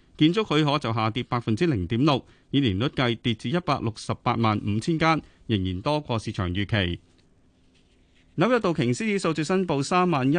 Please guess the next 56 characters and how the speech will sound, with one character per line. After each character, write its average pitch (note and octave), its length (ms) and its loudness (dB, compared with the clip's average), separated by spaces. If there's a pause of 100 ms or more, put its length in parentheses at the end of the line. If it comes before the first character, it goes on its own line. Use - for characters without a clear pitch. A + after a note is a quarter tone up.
千 F#3 300 -2
五 A2+ 260 0
百 C3+ 140 0
一 D#3 100 2
十 - 140 -2
五 G2+ 280 0
點， A#2 220 2
升 C#3+ 260 0
四 A#2 220 0
百 A2+ 160 2
四 A#2 140 0
十 A2 100 -4
二 G2+ 260 -2
點。 C3 220 4 (640)
標 A3 200 4
準 E3 200 2
普 E3 80 0
爾 C#3 280 0
五 A#2 40 -2
百 B2+ 160 0
指 C#3+ 140 -2
數 C#3 80 -2
報 B2 180 -2
三 D#3+ 300 0
千 E3 240 0
八 A#2+ 100 0
百 A2+ 160 0
九 G#2 200 -2
十 - 200 -6
一 C#3 100 -4 (200)
點， G2+ 240 0 (1080)
係 D#3+ 100 0
報 F#3 140 -2
三 A3 320 0
千 G#3 320 0 (160)
八 C#3 120 2
百 C3 240 0
九 A#2+ 180 -2
十 D#3 120 -6 (100)
一 D#3+ 100 -4 (260)
點， E3 260 2 (180)
升 D#3 300 -2
六 A2+ 140 -2
十 - 220 -10
點。 A#2+ 260 2 (2250)
恒 C#3+ 220 0
生 B3 280 0
指 F3 200 0
數 E3+ 180 0
收 F#3 120 -2
市 D3 140 -4
報 C3+ 80 -2
二 C3 240 0
萬 A#2+ 240 2
零 G2 180 0
六 A2+ 100 0